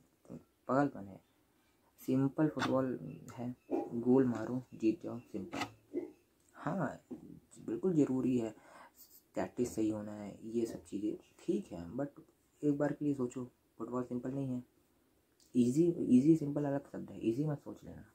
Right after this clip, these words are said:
मैं simple बोल रहा हूँ, Football simple नहीं है, Goal मारो, जीत जाओ। Real Madrid जिस तरह से खेलती है, Real Madrid को तो अगर तुम कभी देखोगे, सोचोगे कैसे खेलते हैं, तो उसमें एक शब्द जो सबसे पहले तुम्हारे दिमाग में आएगा, वो सिंपल, Simple football,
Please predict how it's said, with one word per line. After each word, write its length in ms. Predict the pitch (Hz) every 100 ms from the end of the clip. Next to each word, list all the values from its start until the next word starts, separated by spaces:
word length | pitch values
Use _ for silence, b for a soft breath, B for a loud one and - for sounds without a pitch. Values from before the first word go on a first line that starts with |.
| -
मैं 120 | 127
simple 320 | 127 120 131
बोल 160 | 110 95
रहा 120 | 80
हूँ, 80 | 92
Football 260 | 113 135
simple 300 | 139 131 139
नहीं 160 | 143 143
है, 140 | 127 113
Goal 220 | 117 143
मारो, 220 | 147 139 123
जीत 180 | 135
जाओ। 220 | 131 120 123 B B B -
Real 320 | 120 147 151
Madrid 320 | 135 131 143
जिस 160 | 139 -
तरह 160 | 131
से 100 | 127
खेलती 400 | 123 123 123 135
है, 200 | 120 123
Real 240 | 120 127 139
Madrid 300 | 127 127 131
को 120 | 135
तो 120 | -
अगर 160 | 123 123
तुम 200 | - 131
कभी 260 | 127 127
देखोगे, 360 | 123 120 123 123
सोचोगे 460 | - 123 120 123 123
कैसे 260 | 120 -
खेलते 320 | - 117 123
हैं, 160 | 123 113 _ b b b b b - - _ 269 247 _
तो 80 | -
उसमें 480 | - - - 139 139 - _
एक 160 | 220 -
शब्द 160 | 143
जो 100 | 139
सबसे 220 | 139 - 131
पहले 240 | 127 127
तुम्हारे 240 | 131 127
दिमाग 280 | 123 123 120 127
में 80 |
आएगा, 100 | 123
वो 80 | 127
सिंपल, 400 | 120 - - 123 - _
Simple 260 | 160 156 143
football, 340 | - - 143